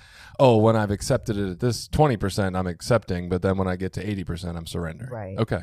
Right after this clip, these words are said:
Speaker 2: Yeah. So, uh, for me, I was thinking back to, so when I was using, I came to a point in my using where I had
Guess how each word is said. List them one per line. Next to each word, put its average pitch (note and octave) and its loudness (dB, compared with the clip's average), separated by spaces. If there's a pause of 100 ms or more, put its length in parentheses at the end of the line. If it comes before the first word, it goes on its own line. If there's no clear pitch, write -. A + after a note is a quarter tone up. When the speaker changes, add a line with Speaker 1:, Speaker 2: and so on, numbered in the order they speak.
Speaker 2:
Yeah. A#2 -4 (320)
So, F#3+ 4
uh, E3 0
for F3 -2
me, F#3 -4
I C#3 -2
was C3+ -2
thinking D3 -4
back A#2+ -6
to, C3 -4
so C3+ -4
when C3+ -2
I E3 -2
was D3 -4
using, C3+ -8 (880)
I C3 -6
came E3 0
to D#3+ 0
a C#3 -2
point C3+ -6
in C#3 -4
my B2+ -6
using B2+ -8
where B2 -8
I A#2 -12
had C3+ -8